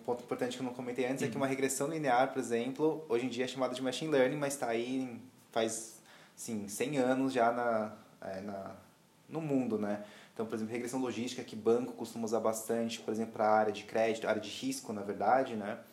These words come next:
Speaker 1: Também, hoje em dia, é chamada de machine learning, assim, são sub-áreas. Então, assim, machine learning é um nome pomposo, mas, assim, tem bastante coisa que já tava aí há muito tempo.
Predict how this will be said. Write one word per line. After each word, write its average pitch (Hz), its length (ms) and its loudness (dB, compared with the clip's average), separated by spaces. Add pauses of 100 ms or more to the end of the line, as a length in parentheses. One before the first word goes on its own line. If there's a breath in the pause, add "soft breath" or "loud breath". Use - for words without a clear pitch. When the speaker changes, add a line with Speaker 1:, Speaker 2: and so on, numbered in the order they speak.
(220 loud breath)
Speaker 1:
Também, 135 480 0
hoje 135 160 -2
em 135 60 -4
dia, 131 80 2
é 135 40 2
chamada 135 220 0
de 127 80 -4
machine 156 260 -6
learning, 113 220 4
assim, 104 160 -8
são 110 140 -8
sub-áreas. 117 800 4 (500 loud breath)
Então, 135 100 -8
assim, 127 120 -6
machine 127 260 -2
learning 147 380 2
é 143 80 0
um 143 140 -4
nome 135 220 2
pomposo, 151 880 2
mas, 131 320 -2
assim, - 100 -14
tem 135 100 -8
bastante 127 320 -6
coisa 131 260 -4
que - 60 -8
já 131 80 -2
tava 127 260 0
aí 120 160 0
há 127 40 -2
muito 131 260 -4
tempo. 95 440 -6